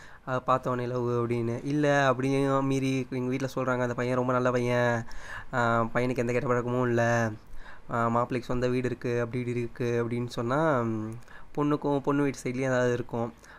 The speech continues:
ஆனா கடைசியில கல்யாணம் பண்ணி, கல்யாணம் பண்ணிட்ட அப்புறம் பார்த்தோன்னே தான் தெரியும், பையனுக்கு சொந்த வீடு, இ எம் ஐ கார், இ எம் ஐ எல்லாமே இ எம் ஐல இருக்கும்.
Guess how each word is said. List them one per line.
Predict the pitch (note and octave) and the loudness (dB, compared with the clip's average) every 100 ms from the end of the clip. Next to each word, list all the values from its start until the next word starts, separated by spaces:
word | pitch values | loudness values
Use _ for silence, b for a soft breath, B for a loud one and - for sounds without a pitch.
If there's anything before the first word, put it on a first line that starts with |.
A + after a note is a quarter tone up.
| - | -6
ஆனா | C3+ | -2
கடைசியில | C#3+ C3 - D3 D3 C3+ | 0 0 0 4 6 6
கல்யாணம் | B2+ B2+ C3+ | 6 4 2
பண்ணி, | C3 B2+ A#2+ | 2 0 2
கல்யாணம் | C3 C#3+ C#3 | 4 4 2
பண்ணிட்ட | B2 | 2
அப்புறம் | B2 B2 B2+ | 2 0 0
பார்த்தோன்னே | B2+ B2+ A#2+ | -2 0 0
தான் | C3 | 0
தெரியும், | B2+ A#2+ C#3 C3+ B2+ | 0 0 2 0 0
பையனுக்கு | A#2+ C3+ C3 B2 | 2 2 0 -2
சொந்த | B2 B2 | -2 0
வீடு, | B2+ A#2+ | 0 0
இ | B2+ | 2
எம் | C#3 | 2
ஐ | C#3+ C#3+ | 2 0
கார், | - A#2+ A#2+ | 2 0 2
இ | B2 | 0
எம் | C#3 C#3+ | 0 2
ஐ | C#3+ | 2
எல்லாமே | A#2+ B2+ C3 C#3 | 2 2 4 4
இ | |
எம் | C#3+ C#3 | 4 4
ஐல | B2+ | 4
இருக்கும். | B2+ B2+ C3 | 4 2 0